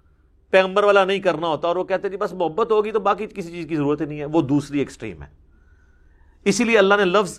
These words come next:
اتباع کا استعمال کیا ہے، محبت پلس اطاعت۔ سکی محبت نہیں تے سکے صرف گیٹ اپ اڈاپٹ نہیں کرنا، انتہا درجے کی عقیدت بھی،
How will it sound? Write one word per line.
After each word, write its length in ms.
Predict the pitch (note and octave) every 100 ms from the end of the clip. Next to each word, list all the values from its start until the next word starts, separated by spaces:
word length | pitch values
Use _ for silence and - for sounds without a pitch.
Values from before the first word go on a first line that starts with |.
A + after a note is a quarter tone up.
| -
اتباع 540 | G#3+ - G#3 D3+ A#3 G#3+
کا 80 | F#3
استعمال 480 | D#3+ - D3+ B2+ C3
کیا 260 | A#2+ A#2 A2
ہے، 40 | A#2
محبت 680 | A2 - D#3 C#3+ C4+ C4+ - _ -
پلس 380 | D#4+ G4 - -
اطاعت۔ 480 | D3+ C#3+ F#2+ - - _ _ _ _ - - _ _ _ _ _ _ _ _ _ _ _ _ _ _ _ _ _ _ _ -
سکی 480 | - - D#4 D#4 D4+
محبت 420 | C#4+ G3 B3 B3
نہیں 180 | B3+ C4
تے 120 | B3
سکے 520 | - - B3+ B3+ C#4+ B3+ - _ _ _ _ -
صرف 320 | - A3+ D3+ C#3+
گیٹ 200 | A#3+ B3
اپ 140 | G#3
اڈاپٹ 320 | F#3 F3 E3+ D#3+
نہیں 140 | D#3+
کرنا، 260 | G#2 - - _ _ _ _ _ _ _ _ _ _ D#3
انتہا 340 | D#3 D#3 D#3
درجے 340 | E3 E3+ D3 E3+
کی 160 | E3+ D#3+
عقیدت 460 | D3 D3 C#3 A2 -
بھی، 100 | -